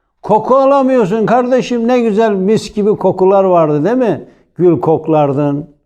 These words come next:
kolonya, parfüm, neyse güzel kokular koklardın. Şimdi hiçbir şey koklayamıyorsun. E, gene burun aynı burun, hadi alsana kokuyu. E, sen kokluyordun ya, hadi kokla.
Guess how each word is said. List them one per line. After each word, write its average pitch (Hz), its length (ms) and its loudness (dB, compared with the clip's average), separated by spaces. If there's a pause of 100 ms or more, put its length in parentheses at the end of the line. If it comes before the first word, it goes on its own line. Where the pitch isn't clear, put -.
(800)
kolonya, 147 760 0
parfüm, 147 640 -2
neyse 160 420 0
güzel 127 420 0
kokular 139 500 -2
koklardın. 127 560 -4
Şimdi 190 420 -4
hiçbir 190 240 -4
şey 208 160 -4
koklayamıyorsun. 202 840 -6 (1040)
E, 160 60 -4
gene 185 440 0
burun 202 260 0
aynı 220 400 0
burun, 175 220 2
hadi 180 220 2
alsana 190 480 0
kokuyu. 123 460 -2 (1040)
E, 127 60 -12
sen 180 300 0
kokluyordun 254 560 0
ya, 254 180 2
hadi 214 140 0
kokla. 269 640 -2